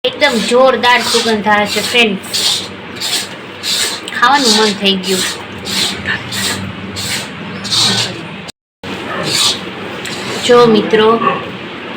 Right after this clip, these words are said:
હવે આપણો લોટ શેકાઈ ગયો છે. હવે આપણે આને નીચે ઉતારી લઈશું અને રૂમ ટેમ્પરેચરમાં આવી જાય ત્યાં સુધી આપણે આને ઠરવા દેવાનું છે. પછી આપણે ચાસણી લેવાની છે. ચાલો, હવે આપણે નીચે ઉતારી લઈએ.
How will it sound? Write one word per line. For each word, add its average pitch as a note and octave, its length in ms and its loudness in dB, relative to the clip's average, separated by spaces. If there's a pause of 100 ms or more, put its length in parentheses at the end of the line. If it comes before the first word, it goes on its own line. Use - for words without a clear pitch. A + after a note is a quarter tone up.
(160)
હવે A3 140 4
આપણો A3+ 200 6
લોટ A3+ 200 8
શેકાઈ B3 380 4
ગયો A3+ 320 4
છે. G#3+ 280 -2 (600)
હવે A3+ 200 4
આપણે C4 260 4
આને A#3+ 340 4
નીચે A#3 400 2
ઉતારી B3 440 2
લઈશું G#3 720 0 (460)
અને G#3+ 180 6
રૂમ C#4 200 6
ટેમ્પરેચરમાં C4+ 1040 4
આવી C#4 200 4
જાય A3 240 6 (580)
ત્યાં C4+ 180 4
સુધી B3 240 2
આપણે A#3 200 4
આને A3+ 180 4
ઠરવા C#4 320 6
દેવાનું G#3+ 380 4
છે. G#3+ 180 -2
પછી C4+ 300 2
આપણે C#4+ 220 2
ચાસણી A#3+ 400 2
લેવાની G3 400 4
છે. G3 300 -4 (2750)
ચાલો, A#3+ 240 4
હવે A3 180 4
આપણે G#3+ 220 4
નીચે G#3+ 300 2
ઉતારી G3+ 400 4
લઈએ. E3+ 240 -2